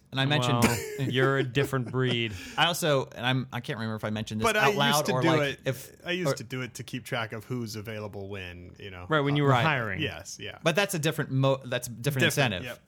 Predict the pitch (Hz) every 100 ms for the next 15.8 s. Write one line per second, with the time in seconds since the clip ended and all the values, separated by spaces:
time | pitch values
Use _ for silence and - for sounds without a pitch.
0 | _ - - _ - 139 127 104 - -
1 | _ _ _ _ _ _ 117 113 110 -
2 | 120 127 101 101 - 175 165 143 147 135
3 | 127 120 110 107 - 110 95 76 73 -
4 | _ - _ _ _ _ - 120 113 95
5 | 107 92 - - - 90 87 - - -
6 | - - _ 147 151 147 151 143 151 143
7 | 139 131 107 - 120 95 - 139 180 208
8 | 190 214 262 165 165 139 170 156 139 147
9 | 151 127 - 123 117 113 113 - - 135
10 | 117 110 107 110 - 139 135 127 127 117
11 | 113 110 - - 127 127 110 110 107 110
12 | 107 104 101 - 127 113 101 110 - 120
13 | 113 110 120 120 120 170 180 180 180 147
14 | 143 147 - 233 214 277 285 - - 190
15 | 196 214 202 175 - 143 131 127